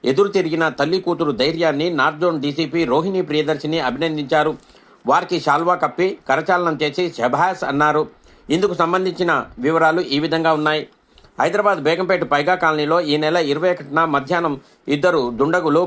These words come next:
బలవంతంగా ఇంట్లోకి చొరబడి నాటు తుపాకీ, కత్తితో బెదిరించి దోపిడీకి పాల్పడడానికి ప్రయత్నించగా, ఇంట్లోని తల్లి కూతురు బెదిరిపోకుండా ధైర్యంగా అడ్డుకున్నారు. ఒకరు హెల్మెట్ ధరించగా, మరొకరు మాస్క్ ధరించి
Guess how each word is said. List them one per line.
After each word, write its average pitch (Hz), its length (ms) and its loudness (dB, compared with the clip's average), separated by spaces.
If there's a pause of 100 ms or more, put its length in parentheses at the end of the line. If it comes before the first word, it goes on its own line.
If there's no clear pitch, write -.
బలవంతంగా 165 520 0
ఇంట్లోకి 156 440 0
చొరబడి 151 360 2
నాటు 160 280 2
తుపాకీ, 160 440 0
కత్తితో 156 400 -2
బెదిరించి 143 460 -2 (400)
దోపిడీకి 185 420 2
పాల్పడడానికి 156 640 0
ప్రయత్నించగా, 139 540 0 (340)
ఇంట్లోని 175 440 2 (280)
తల్లి 170 260 2
కూతురు 175 420 0 (200)
బెదిరిపోకుండా 156 720 0
ధైర్యంగా 170 540 0
అడ్డుకున్నారు. 156 520 0 (460)
ఒకరు 175 240 2
హెల్మెట్ 165 440 0
ధరించగా, 151 380 2
మరొకరు 160 380 0
మాస్క్ 147 320 0
ధరించి 147 420 0